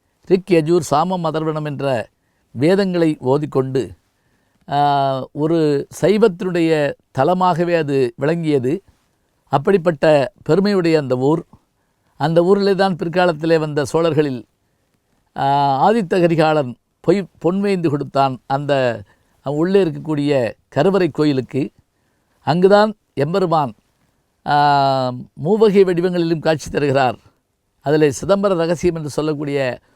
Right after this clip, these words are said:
ஆகாய வடிவமாகவும் காட்சி தருகிற இடம் அந்த இடம்தான். அப்படிப்பட்ட ஊரிலே அறநெறி தவறாது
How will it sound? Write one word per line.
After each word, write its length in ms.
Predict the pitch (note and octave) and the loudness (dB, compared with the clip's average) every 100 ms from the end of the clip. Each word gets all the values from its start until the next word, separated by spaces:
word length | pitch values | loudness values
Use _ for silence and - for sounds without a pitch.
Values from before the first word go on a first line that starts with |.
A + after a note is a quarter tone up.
| _ | _
ஆகாய 520 | - C#3+ G3 G3+ G#3 | 2 2 4 2 0
வடிவமாகவும் 520 | F3+ E3+ E3 E3 D3+ D3+ | 2 0 0 -2 -2 -2
காட்சி 300 | D3 D3 D3 | -4 -4 -4
தருகிற 240 | C#3+ C3+ | -4 -2
இடம் 340 | C#3 C3+ C3+ - | -2 -2 -4 -6
அந்த 220 | A#2+ C3+ | -6 -4
இடம்தான். 440 | C#3 C3 B2 A#2+ G2 _ _ _ _ _ _ _ | -4 -4 -2 -4 -6 _ _ _ _ _ _ _
அப்படிப்பட்ட 840 | _ C3 F3 E3 D3+ C3 - A#2+ - _ _ _ | _ -4 0 0 0 0 0 0 -4 _ _ _
ஊரிலே 480 | - C#3+ D#3 C#3+ F#3 - _ _ _ _ _ | -4 0 2 0 0 -4 _ _ _ _ _
அறநெறி 560 | A#2+ C3+ E3+ F3+ E3 D3+ | 2 4 4 2 0 0
தவறாது 560 | C#3 C3+ C#3 B2+ C#3+ | 0 2 2 2 -2